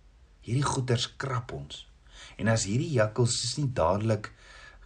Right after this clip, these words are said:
ehm, bespreek word nie, verander dit later in 'n trop jakkalse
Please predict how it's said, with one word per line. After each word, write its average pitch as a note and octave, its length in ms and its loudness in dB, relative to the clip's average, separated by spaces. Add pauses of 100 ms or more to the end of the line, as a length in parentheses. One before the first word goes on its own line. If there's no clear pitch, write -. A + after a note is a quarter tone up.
(120)
ehm, F2+ 280 0
bespreek C3 640 2
word E2 360 -4
nie, D2+ 140 -14 (600)
verander B2 680 2
dit G2+ 180 0
later F2 400 -4
in F2 140 -8
'n E2+ 120 -10
trop G2 280 -2
jakkalse D#2+ 680 -4